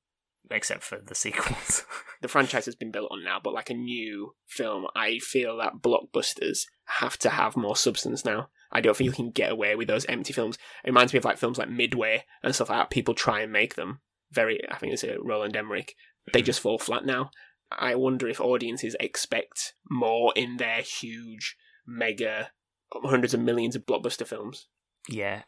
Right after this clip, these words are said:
Speaker 1: I think it's, it's difficult with, with this, isn't it? Because it's hard to relate to a machine.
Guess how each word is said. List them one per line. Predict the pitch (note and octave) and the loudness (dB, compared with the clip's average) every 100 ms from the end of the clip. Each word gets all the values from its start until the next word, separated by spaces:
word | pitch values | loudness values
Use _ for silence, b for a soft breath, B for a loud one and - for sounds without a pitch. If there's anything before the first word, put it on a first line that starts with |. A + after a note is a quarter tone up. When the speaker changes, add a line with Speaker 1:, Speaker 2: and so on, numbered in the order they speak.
| - | -8
Speaker 1:
I | - | -4
think | F3+ | -2
it's, | F#3 - | -2 -2
it's | D3+ | 0
difficult | E3 D#3+ D#3 B2 | -2 -2 -2 0
with, | A2 G#2 | -2 -4
with | G#2+ | -4
this, | G2 - | -2 -4
isn't | G2+ G#2+ | -4 -4
it? | G2+ | -6
Because | G#2 - G2+ - - _ B B _ | -6 -8 -4 -6 -8 _ B B _
it's | - | -2
hard | C3 C3+ C3+ | 2 2 0
to | A#2+ | 0
relate | G#2 F#2+ F#2+ G#2 - | -2 0 0 0 -6
to | G2 F#2 | -6 -8
a | |
machine. | F#2 F#2 - F#2+ F#2+ | -6 -4 -4 -6 -8